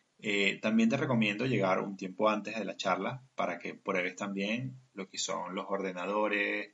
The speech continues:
la pantalla, el retroproyector y que todo está funcionando correctamente, y también esto te ayuda a familiarizarte con el lugar del evento. Esto también te va a ayudar a, a disminuir los miedos.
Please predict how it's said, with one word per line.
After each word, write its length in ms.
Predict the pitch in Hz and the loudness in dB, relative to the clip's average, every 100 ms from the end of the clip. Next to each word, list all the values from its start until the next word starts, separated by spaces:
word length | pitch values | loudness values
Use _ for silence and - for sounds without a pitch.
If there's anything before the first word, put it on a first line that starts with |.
| _ | _
la 160 | - 92 | -10 -6
pantalla, 880 | 95 - 107 107 101 101 98 98 | -6 0 2 2 2 0 -2 -4
el 60 | 98 | -8
retroproyector 1080 | - - - 90 87 - - 104 101 98 98 _ _ _ _ _ | -12 -16 -12 -8 -8 -6 -2 0 0 -2 -6 _ _ _ _ _
y 140 | 123 | -4
que 140 | 113 | -2
todo 180 | 107 92 | -2 -4
está 160 | - 98 | -6 -10
funcionando 560 | - 110 101 90 90 | -8 -8 -6 -8 -8
correctamente, 920 | 95 92 78 - 87 101 147 160 185 196 | -6 -6 -6 -8 -2 0 0 -2 -6 -8
y 120 | 107 | -8
también 320 | 104 95 95 | -8 -10 -10
esto 200 | - 127 | -12 -10
te 80 | 120 | -8
ayuda 420 | 90 92 101 117 - _ _ | -6 -2 -2 -4 -12 _ _
a 80 | - | -12
familiarizarte 1040 | - 98 98 90 87 85 - 143 95 104 | -6 -6 -6 -6 -8 -4 2 2 2 -2
con 200 | - 87 85 | -6 -6 -6
el 80 | |
lugar 340 | 85 87 85 87 | -6 -4 -4 -4
del 160 | 92 | -6
evento. 360 | 90 87 80 - | -6 -6 -8 -14
Esto 180 | - - | -20 -8
también 280 | 92 92 - | -6 -6 -8
te 80 | |
va 80 | 92 | -6
a 40 | 92 | -4
ayudar 360 | 92 92 95 - - _ - | -2 -4 -4 -8 -20 _ -8
a, 460 | 98 95 85 - 110 | 0 2 2 0 -2
a 60 | |
disminuir 480 | 110 104 104 95 87 | -2 -2 -4 -4 -4
los 180 | 95 - | -6 -6
miedos. 440 | 98 80 - - | -8 -8 -10 -18